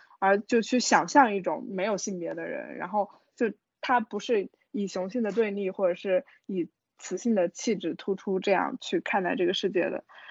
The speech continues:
然后这是一个非常理想的、非常哲学层面的思考，但是我觉得我们都应该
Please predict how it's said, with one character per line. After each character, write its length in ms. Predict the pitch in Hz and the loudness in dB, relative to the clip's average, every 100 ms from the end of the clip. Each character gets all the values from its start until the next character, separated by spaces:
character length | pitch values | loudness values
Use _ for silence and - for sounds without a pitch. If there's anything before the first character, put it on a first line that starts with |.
| - | -8
然 100 | 214 | 0
后 360 | 208 214 180 190 - | 4 6 4 0 -8
这 140 | - 220 | -6 -2
是 120 | 220 | 0
一 80 | 190 | 0
个 100 | 196 | -2
非 120 | 220 | -2
常 180 | 190 180 | -4 -4
理 160 | 185 | -6
想 300 | - 190 - | -4 -4 -4
的、 120 | - | -8
非 120 | 202 202 | -6 -4
常 300 | 175 180 196 _ | -4 -4 -8 _
哲 220 | 202 214 | 2 6
学 160 | 262 185 | 6 6
层 160 | - | 2
面 160 | 170 165 | -6 -6
的 80 | 185 | -8
思 240 | - 175 | -6 -6
考， 260 | - - - | -4 -6 0
但 120 | 226 | 2
是 60 | 220 | 2
我 140 | 180 | 2
觉 140 | 170 | 4
得 160 | 180 196 - - _ | 4 2 -2 -20 _
我 80 | 185 | -4
们 180 | 170 185 | -2 2
都 380 | 226 214 214 - - _ - | 4 4 2 -4 -18 _ -2
应 240 | 285 285 | 2 6
该 320 | 294 277 285 | 6 6 2